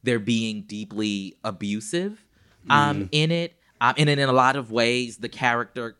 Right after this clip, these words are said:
Speaker 1: kind of justifies how she's being abusive toward her daughter and granddaughter
Speaker 2: Mm-hmm.
Speaker 1: because of the abuse she suffered as well. And so the, just kind of the, the setup of all of it was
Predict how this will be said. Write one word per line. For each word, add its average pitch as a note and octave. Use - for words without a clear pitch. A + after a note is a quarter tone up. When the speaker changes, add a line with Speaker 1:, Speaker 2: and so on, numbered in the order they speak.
Speaker 1:
kind B2
of G#2+
justifies C3+
how C#3
she's C3+
being C3
abusive B2+
toward B2
her B2+
daughter A#2
and A#2
granddaughter A#2
Speaker 2:
Mm-hmm. G2
Speaker 1:
because A#2
of A2+
the A2+
abuse G#2+
she B2
suffered G#2+
as G2
well. A2
And B2
so C3+
the, A#2+
just C3
kind C3
of G#2
the, G#2+
the A2+
setup A#2+
of A2
all G2+
of F2+
it F#2
was G2